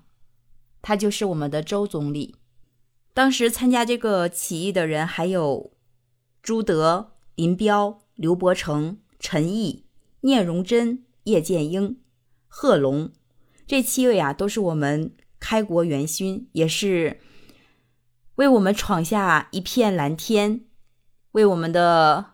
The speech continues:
祖国立下汗马功劳的人。所以这些英雄，我们应该铭记他们，也应该永远记住八月一号这一天。希望每个人的心中都有一个固定的节日，那就是建军节，给我们的军人们致敬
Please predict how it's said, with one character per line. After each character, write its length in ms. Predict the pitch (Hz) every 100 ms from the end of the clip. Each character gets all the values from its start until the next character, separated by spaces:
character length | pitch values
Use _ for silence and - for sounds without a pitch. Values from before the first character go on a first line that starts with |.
| _ _ _ _
祖 200 | - 190
国 220 | 185 175
立 160 | 185 214
下 220 | 214 175
汗 200 | - -
马 180 | 180 147
功 200 | 156 190
劳 200 | 160 143
的 100 | 170
人。 300 | 156 92 - - - _ -
所 180 | -
以 280 | 226 233 190
这 140 | 160 214
些 120 | 214
英 200 | 214 226
雄， 200 | 226 170
我 40 |
们 120 | 151 156
应 120 | 185
该 160 | 190
铭 240 | 190 151 165
记 140 | 226
他 200 | - 165
们， 240 | 143 131 - - _ -
也 120 | 185
应 160 | 190 220
该 160 | 208
永 200 | 190 175
远 200 | 208 170
记 200 | 165 208
住 180 | 180 160
八 200 | 160 180
月 140 | 180
一 100 | 180
号 180 | 202 208
这 140 | 170 170
一 140 | 147
天。 400 | - 185 170 - _ _ _
希 160 | - 262
望 120 | 269
每 200 | 226 151
个 120 | 226
人 140 | 226
的 80 | 190
心 300 | 202 - 214
中 260 | 214 208 214
都 200 | 214 196
有 80 | 180
一 120 | 151
个 140 | 151
固 220 | 185 190 220
定 180 | 220
的 80 | 160
节 300 | 160 - 143
日， 300 | 160 180 -
那 160 | - 165
就 140 | 165
是 440 | 160 - 156 139 -
建 180 | - 175
军 180 | 170 185
节， 320 | 170 123 - _ _ - -
给 100 | 196
我 140 | 202
们 120 | 175
的 140 | 165 170
军 240 | 170 214
人 140 | 196 156
们 160 | 156
致 160 | 160 185
敬 260 | 202 190